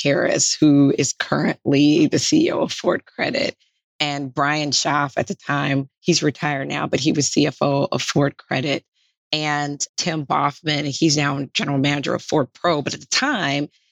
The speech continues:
he was a controller of marketing and sales. And it was really cool because he had this one-on-one with him. And then he said,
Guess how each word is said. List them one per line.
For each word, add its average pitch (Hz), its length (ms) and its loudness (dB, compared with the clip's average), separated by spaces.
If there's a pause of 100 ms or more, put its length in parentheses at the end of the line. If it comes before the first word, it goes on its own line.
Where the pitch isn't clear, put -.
(100)
he 196 260 2
was 160 460 2
a - 80 -12
controller 160 640 0
of 143 120 -8
marketing 147 460 0
and 139 120 -2
sales. 165 640 0 (380)
And 175 100 2
it 170 100 -4
was 165 220 -4
really 220 400 2
cool 175 380 0
because - 400 0
he 160 100 4
had 175 260 -2
this 190 180 -8
one-on-one 147 560 0
with 139 180 -2
him. 139 340 0 (320)
And 143 140 0
then 147 120 2
he 151 100 2
said, 139 340 -2